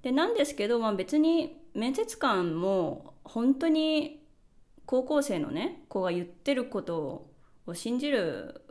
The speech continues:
わけもなく、まあ、とりあえずどれだけちゃんと将来のことを考えられているかっていう点を見てるだけであって、それをね、別になんか、プロダクトデザイン勉強したいけど実際に入ってみたら、なんか、他のことがやりたかった、生物系が見たかっ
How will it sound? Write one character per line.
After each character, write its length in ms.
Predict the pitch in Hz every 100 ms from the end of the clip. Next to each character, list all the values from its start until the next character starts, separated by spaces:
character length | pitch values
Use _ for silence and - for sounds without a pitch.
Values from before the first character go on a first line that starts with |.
| - -
わ 160 | 185
け 120 | 190
も 140 | 165 156
な 140 | 190
く、 200 | 196 160
ま 100 | 160
あ、 20 |
と 140 | 165 254
り 160 | 330
あ 40 | 403
え 40 |
ず 120 | 349
ど 100 | 220
れ 120 | 214 302
だ 120 | 330
け 120 | 330
ち 80 | 320
ゃ 60 |
ん 80 | 311
と 80 | 302
将 220 | 302 330
来 120 | 302
の 80 | 240
こ 80 | 220
と 160 | 220 196
を 60 |
考 320 | - 214 233
え 80 | 240
ら 80 | 247
れ 120 | 240
て 120 | 240
い 60 | 180
る 80 | 165
か 140 | 196
っ 60 | 208
て 200 | - 185
い 120 | 165
う 40 | 156
点 300 | - 185 185
を 320 | 190 185 -
見 120 | 208
て 100 | 196
る 80 | 175
だ 100 | 170
け 140 | 190
で 80 | 170
あ 20 |
っ 40 | -
て、 420 | - 170 156 -
そ 180 | - 202
れ 120 | 208
を 100 | 247
ね、 160 | 254 269
別 240 | 202 196
に 280 | 196 196 - - - - - - -
な 60 | 202
ん 20 |
か、 100 | -
プ 120 | -
ロ 80 | 202
ダ 120 | 226
ク 100 | 233 -
ト 80 |
デ 160 | 233 220
ザ 160 | 240 226
イ 180 | 185
ン 160 | 160 160
勉 220 | 180 185
強 160 | 196 196
し 100 | -
た 100 | 220
い 80 | 208
け 100 | 185
ど 60 | 160
実 100 | 165
際 200 | 190 190
に 60 |
入 200 | 196 214
っ 60 | 202
て 120 | 170
み 120 | 170
た 140 | 175 220
ら、 200 | 139 117
な 120 | 160
ん 40 |
か、 380 | 160 95 - -
他 340 | - - - 170
の 140 | 175
こ 140 | 175 175
と 100 | 180
が 200 | - 92
や 100 | 110
り 80 |
た 80 | 165
か 100 | 160
っ 40 | -
た、 100 | 175
生 200 | 190 185
物 220 | 190 -
系 140 | 190
が 100 | 170
見 120 | 180
た 100 | 180
か 100 |
っ 60 | 180